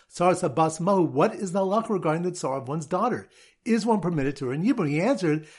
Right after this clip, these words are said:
that Tzemach is Beis Shammai Beis Hillel, and when pressed regarding who the halacha follows, he answered, "Mifnei ma'atem machnisim roshi ben shnei harim gedolim."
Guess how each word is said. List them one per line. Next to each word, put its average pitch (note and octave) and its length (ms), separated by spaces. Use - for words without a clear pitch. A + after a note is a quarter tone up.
that - 140
Tzemach B2 280
is F#3+ 140
Beis C#3 140
Shammai E3 300
Beis D#3+ 120
Hillel, C4 220
and F3 120
when D3+ 120
pressed G#3 280
regarding D#3 280
who G#3 100
the E3 80
halacha D3 380
follows, B3+ 260
he G3 80
answered, G#3 460
"Mifnei F#3 280
ma'atem G3+ 420
machnisim F3+ 500
roshi G#3 320
ben E3 140
shnei F#3 280
harim E3+ 220
gedolim." G3+ 480